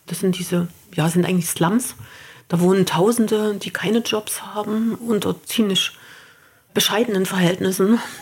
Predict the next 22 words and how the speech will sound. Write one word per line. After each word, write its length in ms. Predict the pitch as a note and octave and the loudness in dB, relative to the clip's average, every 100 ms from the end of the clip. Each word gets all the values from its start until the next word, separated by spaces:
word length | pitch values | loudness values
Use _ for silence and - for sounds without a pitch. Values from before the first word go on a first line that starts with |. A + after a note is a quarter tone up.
| - | -2
Und 180 | A3 F#3 | 0 2
dort 160 | F#3 | 0
gibt's 280 | - - - | -2 -2 -2
zwar 240 | - E3+ F3+ | 0 -2 -2
Strom, 480 | - - C4 D4 | -6 0 4 4
das 160 | G#3 - | 2 0
haben 120 | G3+ | 0
wir 80 | F#3 | 2
gesehen, 520 | F#3 F3 G3+ G#3 G#3+ | 2 2 2 2 2
und 180 | F#3+ F#3+ | 2 0
es 100 | F3 | 0
gibt 220 | - - | -2 -2
auch 200 | F3 - | -4 -2
Wasser, 420 | F#3 A#3 G3+ G#3+ A3 | -4 -2 0 0 0
das 180 | F#3+ | -2
hat 140 | E3+ - | -6 -2
die 140 | F#3 | -2
namibianische 640 | F3+ F#3 F#3 F#3 F#3 - G3 | 0 -2 0 0 0 -4 -6
Regierung 340 | D#3+ G3 F3+ | -2 0 0
schon 200 | - G#3 | 0 0
dahin 240 | F#3 G#3 F3+ | 0 0 2
gelegt, 380 | D#3+ G3+ - | 2 0 -6